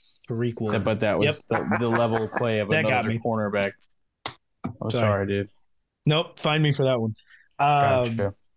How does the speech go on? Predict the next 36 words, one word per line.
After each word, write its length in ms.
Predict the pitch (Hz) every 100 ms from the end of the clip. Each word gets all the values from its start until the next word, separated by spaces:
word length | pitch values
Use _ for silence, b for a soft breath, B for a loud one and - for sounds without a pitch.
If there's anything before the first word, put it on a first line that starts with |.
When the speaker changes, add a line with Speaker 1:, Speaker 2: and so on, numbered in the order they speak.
| _ _ _ _ _ _ _
Speaker 1:
um, 720 | 135 131 123 120 117 110 107 - _ _ _ -
no, 200 | 247 233
he 120 | 196
did, 180 | 185 214
he, 240 | 175 185 -
he 240 | 165 165
is 180 | 170 147
playing. 340 | - 160 147
That 140 | 135 139
is, 320 | 139 123 - -
I, 180 | 131
I 100 | 131
think 200 | 127 143
that's 160 | 131 123
a 60 | 117
fair 440 | - 147 135 131
assessment. 680 | 113 113 135 127 127 120 - B B B B -
Um, 600 | 123 120 113 107 104 104 - _ _ _ _ _ _ _ -
who 180 | - 175
knows? 320 | 175 180 120
If 160 | - -
he 120 | 151
had 100 | 139
played 220 | 160 156
the 40 |
full 220 | 143 165 147
season, 420 | - 175 151 135
would 240 | 120 147
he 160 | 127 147
be 240 | 139 143
in 80 | 139
the 80 | 127
defensive 580 | 131 143 147 139 123 113
rookie, 480 | 135 143 135 131 - b b b b -
um, 800 | 127 127 123 120 120 117 113 - _ _ _ _ _ _ _ _ _
talks? 600 | - 143 151 - - -